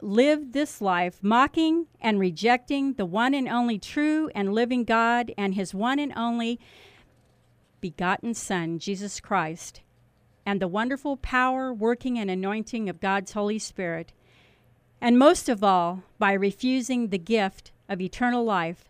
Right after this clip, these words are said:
that Jesus Christ bought and pra-, paid for with his precious and holy blood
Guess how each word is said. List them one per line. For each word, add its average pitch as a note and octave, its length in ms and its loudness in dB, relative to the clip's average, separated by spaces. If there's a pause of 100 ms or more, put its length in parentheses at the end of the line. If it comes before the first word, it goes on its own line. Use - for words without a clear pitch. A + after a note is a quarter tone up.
(300)
that F#3+ 160 0
Jesus A#3 380 -6
Christ A3+ 500 -2 (440)
bought A3+ 380 2
and C4 180 -2
pra-, G#3 360 -2
paid C4 320 -2
for D#3+ 380 -8 (1500)
with G3 240 -2
his G3 240 -4
precious G#3 420 -6
and F3+ 140 -4
holy G3 300 -2
blood E3+ 460 -6